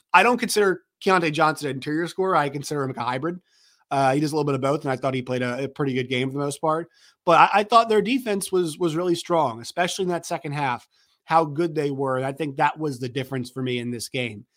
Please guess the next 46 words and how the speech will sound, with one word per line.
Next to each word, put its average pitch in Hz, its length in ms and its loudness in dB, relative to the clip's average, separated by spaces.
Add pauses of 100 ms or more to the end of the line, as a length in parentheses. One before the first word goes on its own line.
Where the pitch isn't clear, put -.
(420)
And 185 480 0
that's 175 280 0
what 254 140 -6
put 214 140 -6
them 214 100 -2
in 208 40 0
the 196 60 0
driver's 175 420 0
seat, 127 200 -8
because 139 320 -4
now 151 380 -2
you 233 160 -4
look 208 180 -4
at 208 100 -10
this 190 180 -4
game 170 280 0
they 165 100 -2
have 147 280 -2
tonight, 143 340 -6 (220)
Texas - 260 -10
basketball, 135 560 -4 (560)
playing 233 400 0
Kansas. 185 640 -2 (800)
If 294 240 0
they 262 260 2
win 233 280 -2
this 214 220 -2
game, 190 300 -2
guys, 123 320 -4
they 165 100 -2
will 214 140 0
be 202 160 -2
a 165 120 0
game 151 340 -2
and 202 80 -2
a 175 40 -8
half 196 280 -6
clear 180 240 -2
of 165 80 0
Iowa 170 260 4
State, 156 460 -10
uh, 135 240 0
Iowa 170 180 0
State, 151 160 -4
excuse 147 300 -2
me 131 160 -6